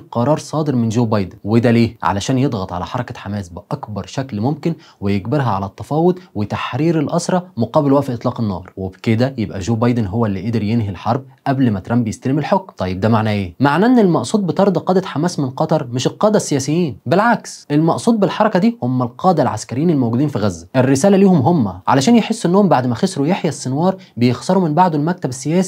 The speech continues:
اللي كان بيوفر لهم التمويل المادي والدعم الدبلوماسي والسياسي. خلاص كده بيخسروا كل حاجة، فيقوموا يرجعوا خطوة لورا ويوافقوا على تنفيذ صفقة غير مشروطة لإنهاء الحرب.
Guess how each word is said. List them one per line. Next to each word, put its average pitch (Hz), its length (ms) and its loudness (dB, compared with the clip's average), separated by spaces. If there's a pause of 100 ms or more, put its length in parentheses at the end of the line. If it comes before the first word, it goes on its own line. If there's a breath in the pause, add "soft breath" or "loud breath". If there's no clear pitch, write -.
(340 loud breath)
اللي 113 120 0
كان 165 180 0
بيوفر 131 440 0
لهم 156 160 0
التمويل 143 420 0
المادي 185 380 0 (160 loud breath)
والدعم 135 420 0
الدبلوماسي 117 500 -2
والسياسي. 117 500 -4
خلاص 151 300 2
كده 160 160 2
بيخسروا 143 380 2
كل 147 180 4
حاجة، 95 300 -2
فيقوموا 117 520 2
يرجعوا 120 300 2
خطوة 127 300 -2
لورا 151 340 -2
ويوافقوا 110 440 -4
على 98 100 -4
تنفيذ 104 260 -10
صفقة - 340 -6
غير 139 160 -4
مشروطة 160 480 -2
لإنهاء 117 360 -2
الحرب. 95 320 -8